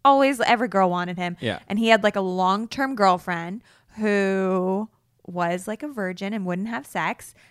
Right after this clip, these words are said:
Speaker 1: And then, <laughs> but I would. So I was, like, the little side, like, he was like, "Do you wanna be friends with benefits?" And I was, like, literally all I wanted with this guy. I didn't really wanna date him. He wasn't, like,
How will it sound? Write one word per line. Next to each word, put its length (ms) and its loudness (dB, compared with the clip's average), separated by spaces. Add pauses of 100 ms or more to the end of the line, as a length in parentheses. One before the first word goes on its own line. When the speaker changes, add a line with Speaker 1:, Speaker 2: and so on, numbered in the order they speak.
(160)
Speaker 1:
And 180 -2
then, 340 2
<laughs> 40 -20
but 160 -2 (140)
I 240 4
would. 580 6 (260)
So 160 4
I 180 10
was, 220 4
like, 200 4
the 100 2
little 260 6
side, 680 6 (100)
like, 220 4
he 140 -2
was 100 -2
like, 120 -2
"Do 100 -6
you 40 6
wanna 100 6
be 80 2
friends 220 0
with 100 -8
benefits?" 540 2 (340)
And 140 2
I 160 10
was, 220 0
like, 160 0
literally 400 2
all 180 6
I 80 2
wanted 240 0
with 140 0
this 140 0
guy. 440 6
I 100 6
didn't 400 0
really 420 2
wanna 340 -2
date 280 0
him. 240 -6
He 100 -4
wasn't, 480 -2 (440)
like, 280 -8